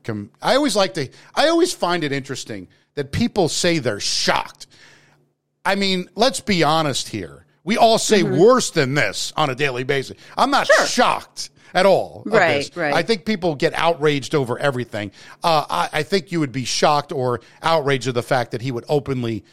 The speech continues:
Speaker 1: say that. But it, again, he didn't know that the, or at least think that the mic was on. He was saying it off the mic. Um, but, you know, there's no place for this harassing and abusive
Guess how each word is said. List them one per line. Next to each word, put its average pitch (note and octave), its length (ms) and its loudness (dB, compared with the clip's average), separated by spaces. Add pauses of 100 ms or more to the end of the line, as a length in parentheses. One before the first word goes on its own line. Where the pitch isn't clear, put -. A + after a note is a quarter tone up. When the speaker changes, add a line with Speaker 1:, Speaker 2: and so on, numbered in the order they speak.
(140)
Speaker 1:
say C#4+ 380 2
that. D3 320 2
But G3 100 2
it, G3+ 200 -2
again, F#3 360 0 (220)
he F#3+ 100 0
didn't F#3+ 220 0
know F3+ 160 4
that F3+ 120 0
the, E3 160 0
or D3+ 200 4
at C3+ 60 -4
least E3 320 0
think F#3 240 0
that D3+ 60 -14
the C#3 60 -6
mic D3 240 2
was D#3 140 -2
on. A2 340 -2 (300)
He D#3 120 -2
was C#3 140 2
saying C#3+ 280 0
it C#3 80 2
off C3+ 240 2
the D#3 80 -2
mic. A2 440 -2
Um, A2+ 340 -2 (300)
but, C#3+ 320 0 (380)
you F#3+ 80 -2
know, C3+ 160 2
there's E3+ 240 0
no A3 180 6
place G3 380 0
for E3+ 140 -2
this D#3 200 0
harassing C#3+ 600 0
and A#2+ 140 -4
abusive C3+ 540 -4